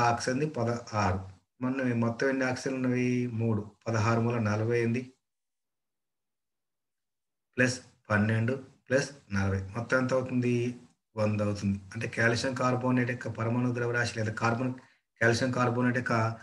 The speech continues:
సంయోగ పదార్థం యొక్క ద్రవ్యరాశి ఎంత అవుతుంది? వంద యూనిట్లు అవుతుంది.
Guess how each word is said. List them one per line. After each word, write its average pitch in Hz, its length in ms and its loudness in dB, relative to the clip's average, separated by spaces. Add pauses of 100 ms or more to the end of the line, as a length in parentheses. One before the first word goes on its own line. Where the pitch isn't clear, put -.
(400)
సంయోగ 120 480 2
పదార్థం 120 420 2
యొక్క 120 220 -2
ద్రవ్యరాశి 113 340 2
ఎంత 117 140 -2
అవుతుంది? 117 340 0 (220)
వంద 107 220 0 (280)
యూనిట్లు 110 380 -2
అవుతుంది. 104 280 0